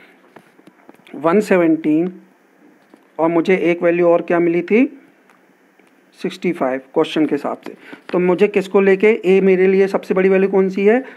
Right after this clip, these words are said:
वन सेवनटीन और सिक्सटी फ़ाइव। तो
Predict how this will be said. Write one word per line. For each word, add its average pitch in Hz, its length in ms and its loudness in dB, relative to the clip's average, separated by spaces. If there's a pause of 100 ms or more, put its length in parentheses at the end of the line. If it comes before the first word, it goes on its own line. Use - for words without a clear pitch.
(120)
वन 180 140 0
सेवनटीन 185 480 0 (240)
और 190 80 -4
सिक्सटी 190 380 -6
फ़ाइव। 147 280 -2 (260)
तो 208 300 0